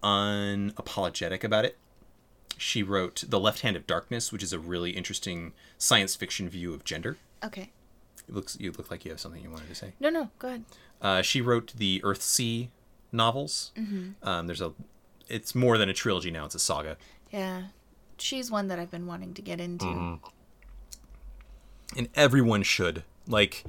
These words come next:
Speaker 1: read about Ray Bradbury and decide for yourself whether or not you wanna read, uh, Fahrenheit four fifty-one or any of his other well-known books, but read Ursula K. Le Guin, 'cause it will improve your life.
Speaker 2: Yeah.
Speaker 1: Period. Like, no, no bones about it.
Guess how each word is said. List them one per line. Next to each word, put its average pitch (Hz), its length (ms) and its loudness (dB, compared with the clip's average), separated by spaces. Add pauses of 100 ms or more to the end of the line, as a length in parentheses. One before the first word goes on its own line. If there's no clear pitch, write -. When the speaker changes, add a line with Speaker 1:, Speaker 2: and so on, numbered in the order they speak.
(540)
Speaker 1:
read 151 320 6
about 131 360 10
Ray 117 140 8
Bradbury 117 580 6
and 104 80 4
decide 98 360 4
for 101 80 0
yourself 92 340 2
whether 92 180 2
or 90 60 2
not 90 160 2
you 87 140 -4
wanna 87 200 -2
read, 85 360 -4
uh, 80 240 -2
Fahrenheit 90 420 2
four 92 180 -2
fifty-one 82 600 -4
or 82 80 -6
any 82 120 -6
of 80 80 -6
his 82 120 -4
other 80 180 -2
well-known 85 340 -4
books, 90 320 -2 (240)
but 92 240 2
read 101 200 4
Ursula 85 360 -2
K. 78 200 -6
Le 80 100 -6
Guin, 78 240 -8
'cause 87 140 -4
it 90 80 0
will 85 120 -4
improve 78 300 -10
your - 100 -16
life. - 220 -12 (160)
Speaker 2:
Yeah. - 120 -10 (200)
Speaker 1:
Period. - 280 -8 (440)
Like, 73 160 -4
no, 82 300 -2 (180)
no 92 260 2
bones 80 300 -2
about 82 260 0
it. - 120 -4